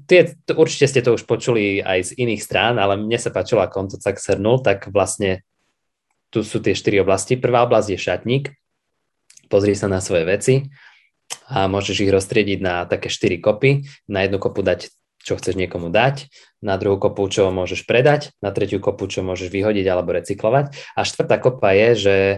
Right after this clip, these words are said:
odložíš tam veci na šesť mesiacov do takzvanej karantény, eh,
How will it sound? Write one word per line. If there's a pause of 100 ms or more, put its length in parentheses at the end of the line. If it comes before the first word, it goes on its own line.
(340)
odložíš
tam
veci
na
šesť
mesiacov (160)
do
takzvanej
karantény,
eh,